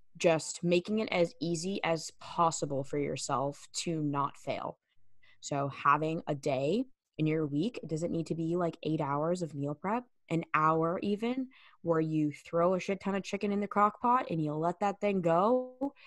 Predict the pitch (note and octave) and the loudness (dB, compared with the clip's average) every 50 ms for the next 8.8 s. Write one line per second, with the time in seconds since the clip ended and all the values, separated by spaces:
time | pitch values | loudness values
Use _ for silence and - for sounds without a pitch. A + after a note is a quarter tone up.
0 | - - - _ - - G3+ G#3+ G#3+ A3+ A3 A3 G#3+ G#3+ - A#3 A#3+ - G#3+ F#3 | -20 -20 -18 _ -2 0 2 2 4 4 4 2 2 2 0 0 0 0 0 -2
1 | F3 - E3+ E3 D3+ D#3 D3+ D3 C#3+ C3+ C#3 - - D3 D3+ D#3 D#3+ - E3 E3 | -2 -2 -4 -4 -2 -2 -2 -2 -2 -4 -4 -8 -8 -6 -6 -4 -4 -2 -4 -4
2 | E3 E3 F3+ F#3+ G3 - A3 G#3 - A3 G#3+ G3 G3+ F#3+ F#3+ G3+ G#3 G3+ A3+ A#3 | -2 0 0 0 0 0 -4 -4 -4 -4 -4 -2 -2 -2 0 -2 -2 0 -2 -2
3 | A3+ G3+ G3+ G3+ F#3+ G3+ G#3 - G3+ G3 A#3 A#3+ A3 F3 D#3 C3 - - - - | -2 -2 -2 -4 -2 -2 -2 -2 -2 -2 -2 -2 -2 -2 -4 -6 -6 -8 -10 -12
4 | - - - - - - - - - _ - - - G3+ F#3 F3+ E3+ G3 G#3+ - | -16 -20 -20 -20 -20 -20 -20 -20 -20 _ -8 -2 2 2 4 4 4 0 -2 -4
5 | - - _ _ _ _ - - G#3+ G#3 G3+ G3 F#3+ E3+ - - - E3 E3 E3+ | -4 -12 _ _ _ _ 2 2 2 4 4 0 0 -2 -2 -4 -4 -2 0 0
6 | E3+ E3+ E3+ D#3+ D3+ D3 - - - D#3 D#3 D3 D#3 D3+ D3+ D3+ D3+ D3 D3 C#3+ | 0 0 0 0 0 -2 -4 -4 -4 -4 -2 -2 -2 -2 -2 -2 -2 -2 -2 -2
7 | C#3+ C#3+ - - F3+ F3+ - - - - D#3 D3+ D3 C#3+ C#3+ C#3 C#3 - - E3+ | -4 -4 -4 -2 -4 -4 -4 -6 -2 -2 0 0 0 -2 -4 -6 -6 -2 0 0
8 | E3+ F3 F3+ E3+ - E3+ E3 D3+ D#3 D3+ D3+ D3 D3 D3 D3 | 2 2 0 -2 -2 -2 -2 -2 -2 -2 -2 -2 -4 -4 -8